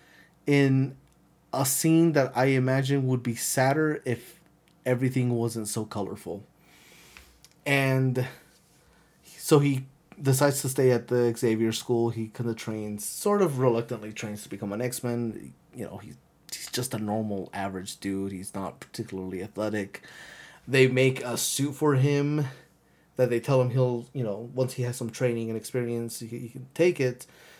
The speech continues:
Uh, uses it during an attack and scares one of the Purifiers. Actually, funny enough, Purifiers coming up in both of these stories. Scares a Purifier who is running away and gets the school sued for emotional trauma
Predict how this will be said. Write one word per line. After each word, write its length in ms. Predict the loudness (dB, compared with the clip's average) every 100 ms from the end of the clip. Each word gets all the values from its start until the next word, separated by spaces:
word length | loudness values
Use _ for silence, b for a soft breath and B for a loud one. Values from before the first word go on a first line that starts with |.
| b b _
Uh, 300 | 2 4 2
uses 380 | 2 2 4 4
it 280 | 4 4 0
during 280 | 0 2 0
an 60 |
attack 540 | -2 2 6 6 2 -4
and 260 | -2 0 0
scares 520 | -4 0 4 4 4
one 120 | 2 0
of 40 |
the 60 | 2
Purifiers. 760 | 4 2 4 2 2 -2 -6 -6
Actually, 400 | -6 -4 -6 -6
funny 320 | -8 -6 -4
enough, 400 | -6 -8 -10 -20 _ _ _
Purifiers 420 | -6 -4 -4 -4
coming 160 | -6 -8
up 140 | -8
in 60 | -10
both 180 | -10 -12
of 80 | -14
these 120 | -12
stories. 340 | -10 -10 -12 b b b b b -6
Scares 360 | 6 8 8
a 40 | 8
Purifier 480 | 8 8 10 10
who 100 | 10
is 140 | 6 6
running 200 | 6 8
away 340 | 8 8 6
and 460 | 4 2 2 -2 0
gets 300 | -2 0 0
the 180 | 2 2
school 440 | 2 2 2 2
sued 480 | 2 2 4 2 0
for 580 | -2 2 6 6 4 0
emotional 520 | -2 -2 -2 -2 -6
trauma 500 | -4 -2 -2 -2 -6